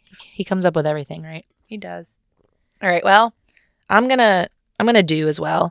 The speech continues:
Speaker 2: Okay.
Speaker 1: You know me. I like to have structure and
Speaker 2: Mm-hmm.
Speaker 1: accountability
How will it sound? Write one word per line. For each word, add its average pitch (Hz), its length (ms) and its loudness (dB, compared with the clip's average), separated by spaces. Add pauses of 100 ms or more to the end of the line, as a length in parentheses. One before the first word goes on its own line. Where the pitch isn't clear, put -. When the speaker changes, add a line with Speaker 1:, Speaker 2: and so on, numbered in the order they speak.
Speaker 2:
Okay. 320 260 -14 (120)
Speaker 1:
You 214 120 -4
know 208 100 0
me. 170 240 0
I 165 120 2
like 175 160 0
to 180 100 -2
have 180 100 -2
structure 165 560 0
and 151 320 -4
Speaker 2:
Mm-hmm. 151 240 -10 (160)
Speaker 1:
accountability 165 880 -4